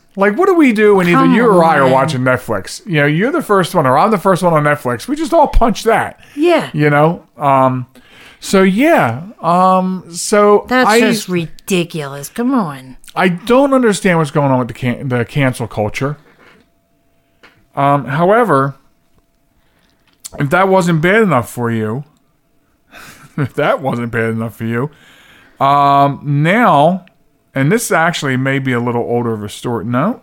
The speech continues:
Speaker 1: no, this is the other day. Um,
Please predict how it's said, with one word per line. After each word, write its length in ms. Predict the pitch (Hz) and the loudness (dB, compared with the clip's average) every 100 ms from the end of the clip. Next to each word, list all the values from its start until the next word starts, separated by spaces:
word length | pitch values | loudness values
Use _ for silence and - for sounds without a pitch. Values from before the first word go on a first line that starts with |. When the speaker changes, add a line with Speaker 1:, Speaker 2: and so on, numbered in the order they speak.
| - | -8
Speaker 1:
no, 200 | 123 165 | -8 -6
this 200 | 170 175 | -8 -10
is 120 | 131 | -8
the 100 | 127 | -6
other 160 | 127 139 | -4 -2
day. 240 | 185 123 - - - - _ | -2 -4 -10 -20 -20 -20 _
Um, 580 | - 131 131 131 131 123 | -2 2 2 0 -2 -8